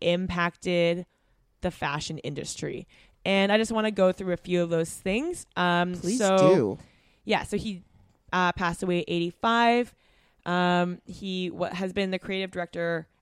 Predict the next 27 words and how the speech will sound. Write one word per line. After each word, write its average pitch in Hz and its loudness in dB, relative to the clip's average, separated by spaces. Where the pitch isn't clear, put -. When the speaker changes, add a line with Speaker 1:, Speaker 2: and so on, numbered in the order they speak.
Speaker 1:
at 175 -4
Chanel 165 -4
since 165 -8
the 160 -2
nineties, 202 -2
but 160 -6
then 165 -4
he 147 -8
left 254 0
and 175 -6
then 160 -6
he 156 -8
went 147 -10
back. 269 -2
Um, 180 -2
uh, 190 0
he 247 -6
actually 247 -2
also 202 -2
created 180 -4
the 175 -6
logo 190 4
we 185 -2
now 175 0
associate 170 -6
with 165 -6
Fendi. 208 0